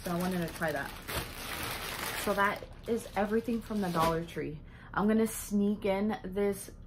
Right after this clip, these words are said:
uh, Walmart haul. If you guys wanna stick around and watch that, that would be nice. Just because I got some really, really good stuff. And you know what? I actually forgot all the other Dollar Tree,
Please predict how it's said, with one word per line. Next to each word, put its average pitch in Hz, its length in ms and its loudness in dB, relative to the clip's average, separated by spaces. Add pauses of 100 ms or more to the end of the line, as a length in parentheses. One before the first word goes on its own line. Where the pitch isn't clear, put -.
(160)
uh, 180 340 2
Walmart 190 520 0
haul. 240 280 2
If 233 220 -4
you 226 40 -8
guys 240 280 -6
wanna 233 160 -4
stick - 240 -10
around 233 220 -2
and 233 100 -2
watch 226 240 -4
that, 240 340 0
that 202 140 -2
would 202 140 -8
be 214 100 -6
nice. 214 480 -2 (920)
Just 175 180 0
because 175 260 -2
I 165 80 0
got 165 240 -2
some 160 240 -4
really, 170 260 2
really 165 240 -2
good 165 180 -2
stuff. 180 320 0 (680)
And 185 180 2
you 190 80 0
know 190 140 4
what? 185 340 4
I 190 140 2
actually 185 320 -2
forgot 180 420 -4
all 175 140 -2
the 175 140 -2
other 175 220 0
Dollar 165 280 -2
Tree, 170 260 -10